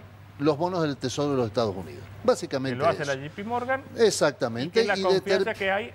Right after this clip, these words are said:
Speaker 2: a los bonos argentinos.
Speaker 1: Exactamente. Es una, una tasa mayor que pagamos aquellos quienes tenemos más riesgo. Prestarnos a un, a prestarnos al Estado argentino o a un privado
Speaker 2: No sé por
Speaker 1: en
Speaker 2: qué,
Speaker 1: la
Speaker 2: sí.
Speaker 1: Argentina,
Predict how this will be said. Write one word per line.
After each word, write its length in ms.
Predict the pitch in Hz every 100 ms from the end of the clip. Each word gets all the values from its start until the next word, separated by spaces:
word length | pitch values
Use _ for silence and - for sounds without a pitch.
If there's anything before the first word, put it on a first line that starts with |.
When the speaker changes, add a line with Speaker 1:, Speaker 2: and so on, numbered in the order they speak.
| -
Speaker 2:
a 140 | 190
los 140 | 165 139
bonos 220 | 160 156
argentinos. 320 | 120 123 170
Speaker 1:
Exactamente. 760 | 139 - 110 - 92 85 208 208
Es 60 |
una, 260 | 180 180 170 - - - -
una 260 | 175 202
tasa 380 | 202 226 208 202
mayor 480 | 202 240 240 277 262
que 100 | 180
pagamos 480 | 135 143 165 185 185
aquellos 440 | 214 208 208 226
quienes 320 | - 165 160 143 - -
tenemos 360 | 175 170 190 165
más 200 | 170 139
riesgo. 400 | 139 95 87 90 - - - -
Prestarnos 600 | 127 127 - 185 175 135
a 100 | 117
un, 420 | 123 143 151 156 151
a 80 | 131
prestarnos 500 | 143 135 165 123 107
al 80 | 107
Estado 380 | 107 - 185 185
argentino 640 | 170 165 143 123 107 90 - - -
o 160 | 156
a 60 | 156
un 180 | 214 220
privado 640 | 170 151 190 165 113 101 -
Speaker 2:
No 100 | -
sé 160 | 143 180
por 120 | 156
Speaker 1:
en 80 | 170
Speaker 2:
qué, 40 | 180
Speaker 1:
la 100 | 208
Speaker 2:
sí. 40 |
Speaker 1:
Argentina, 540 | 208 233 226 202 190